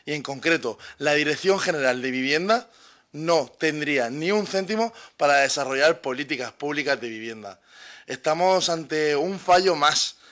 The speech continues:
del modelo económico del Partido Popular. Vivimos en una región sin proyecto claro y sin una preocupación en la solución de los principales problemas de la región de Murcia. La vivienda es uno de ellos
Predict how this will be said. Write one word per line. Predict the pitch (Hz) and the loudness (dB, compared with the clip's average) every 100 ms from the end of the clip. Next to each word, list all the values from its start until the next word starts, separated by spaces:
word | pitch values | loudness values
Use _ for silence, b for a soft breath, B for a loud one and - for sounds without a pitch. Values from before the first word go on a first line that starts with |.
| b | b
del | 143 151 | -4 -4
modelo | 151 143 143 170 123 - | -2 0 2 2 0 -2
económico | 147 127 147 165 185 190 185 | -6 -2 -2 -2 0 2 2
del | 143 | 2
Partido | 135 127 135 127 | 0 -2 -4 -6
Popular. | 113 98 101 95 - B B B B B | -6 -10 -12 -16 -20 B B B B B
Vivimos | 131 151 180 185 | -6 -4 0 0
en | 185 | 0
una | 190 180 | 2 2
región | 175 180 190 208 214 | 2 2 2 2 2
sin | - 180 156 | 0 -2 -2
proyecto | 143 151 170 - 214 208 | 0 2 0 0 -2 -2
claro | 147 147 139 104 B B B | 0 2 2 -2 B B B
y | 156 | -2
sin | 165 180 | -2 2
una | 208 208 | 2 4
preocupación | 185 175 156 151 147 139 165 196 233 - | 2 2 0 0 0 0 2 0 0 -4
en | 147 | -2
la | 143 139 | 0 0
solución | 156 135 135 160 202 B B | 0 -4 -2 -2 -2 B B
de | 156 156 | -2 -2
los | 147 | -2
principales | 160 147 147 151 190 | -6 -6 2 4 4
problemas | 175 147 156 180 160 | 2 0 2 2 2
de | |
la | 131 | 2
región | 120 117 127 | 0 -4 -10
de | 117 | -12
Murcia. | 110 110 104 - B B B B | -14 -16 -18 -20 B B B B
La | 135 | -2
vivienda | 151 151 185 208 | 0 2 2 4
es | 196 165 | 2 2
uno | 156 127 | -2 -4
de | 113 | -4
ellos | 107 101 - | -8 -14 -18